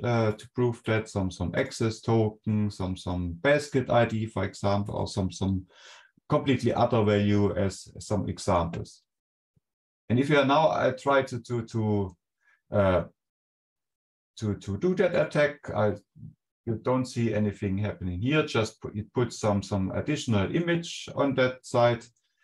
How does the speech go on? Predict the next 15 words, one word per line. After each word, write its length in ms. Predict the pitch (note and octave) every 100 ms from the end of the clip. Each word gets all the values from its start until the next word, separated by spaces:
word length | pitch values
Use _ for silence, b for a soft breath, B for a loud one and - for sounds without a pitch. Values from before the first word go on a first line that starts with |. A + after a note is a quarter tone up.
| _ -
Um, 440 | A2 A2 G#2+ - _ _ -
but 140 | G#2+ -
if 180 | A2 A2
you 100 | G2+
see 380 | - A#2 A2
on 220 | - G2 F#2
the 260 | F2 F2 -
server 360 | B2+ C#3 B2
side, 420 | B2 B2 A2+ G#2+ - - _ _ _ _ _
now 160 | G2+ G#2
we 140 | G#2
have 280 | G2+ G2+ G2 - _ _ _ _ _ _
sent 440 | - D3+ F3 E3+
all 280 | - A#2+ C3
the 440 | B2+ A#2+ A#2+ A2+